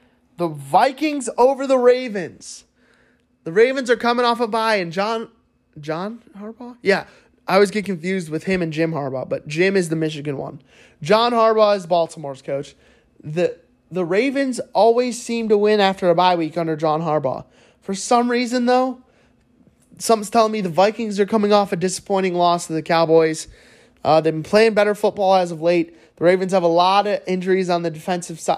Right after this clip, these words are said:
side of the ball and on their offensive line. Um, and frankly, I think Justin Jefferson and Adam Thielen are gonna go off on Sunday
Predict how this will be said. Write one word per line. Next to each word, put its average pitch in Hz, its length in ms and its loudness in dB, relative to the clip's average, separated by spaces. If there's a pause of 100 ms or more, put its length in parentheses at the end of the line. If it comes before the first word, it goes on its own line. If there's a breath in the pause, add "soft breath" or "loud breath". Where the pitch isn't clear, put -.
(300)
side 170 280 0
of 156 40 -10
the 165 80 0
ball 160 340 2
and 233 220 0
on 208 80 2
their 196 100 2
offensive 190 440 -2
line. 185 420 0 (580 soft breath)
Um, 175 600 2 (760)
and 170 380 -4 (200)
frankly, 240 440 2
I 240 100 4
think 233 260 -6 (240)
Justin 208 360 0
Jefferson 208 400 0
and - 80 -2
Adam 196 280 0
Thielen 208 280 -2
are 185 100 -2
gonna 190 140 -2
go 180 180 4
off 185 220 4
on 170 140 -4
Sunday 151 440 -2